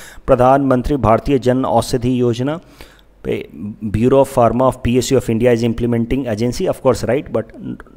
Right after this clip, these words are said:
आयुर्वेदिक medicines are available on this जन औषधि स्टोर, this is wrong। Only Ayurvedic medicines are not available, बाकी सारे भी हैं।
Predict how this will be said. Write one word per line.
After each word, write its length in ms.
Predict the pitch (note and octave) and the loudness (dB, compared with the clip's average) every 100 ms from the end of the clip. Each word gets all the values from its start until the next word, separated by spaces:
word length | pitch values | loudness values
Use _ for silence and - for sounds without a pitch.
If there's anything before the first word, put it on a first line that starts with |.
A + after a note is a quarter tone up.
| - A#2 A2+ - | -8 2 2 4
आयुर्वेदिक 540 | G#2+ D3 D#3 D#3 D#3+ C#3+ | 2 4 2 0 0 0
medicines 380 | C#3 C3+ D3+ D3+ | -2 -2 -2 0
are 120 | C3+ B2+ | 0 2
available 360 | C3+ C3+ C#3 | 0 2 2
on 60 | B2+ | 0
this 160 | A#2 A#2+ | -6 -4
जन 160 | B2+ | 0
औषधि 360 | B2+ A#2+ C3+ C3+ | 0 0 -4 -8
स्टोर, 260 | - D3+ B2+ | -4 -4 -4
this 120 | G#2 B2 | -4 -4
is 160 | F#2+ G2 | -2 -2
wrong। 220 | F#2 E2+ - - - - - _ - - - A2 | -4 -6 -18 -20 -20 -20 -20 _ -20 -20 -10 0
Only 320 | A2+ C3 D3+ | 2 2 4
Ayurvedic 480 | C#3+ C3+ B2 A#2+ A#2 | 4 4 2 0 -2
medicines 360 | A2 G#2+ A2+ B2 | -2 -2 -2 -2
are 100 | G2+ | -2
not 220 | F#2+ - | -4 -4
available, 360 | F2 D#2+ A#2+ C#3 | -6 -8 -10 -8
बाकी 280 | F#2+ F2+ A2+ | -10 -8 -6
सारे 240 | G2+ F#2+ F#2+ | -6 -6 -6
भी 120 | G2 | -6
हैं। 160 | D3 | -8